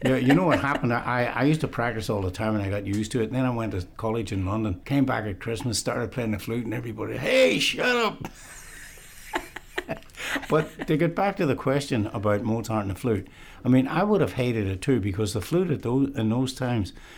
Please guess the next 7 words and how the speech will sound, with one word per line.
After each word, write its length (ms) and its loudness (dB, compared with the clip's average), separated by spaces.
was 380 0
like 240 0
a 80 2
glorified 1080 0
Baroque 460 2
flute, 380 -2
and 320 4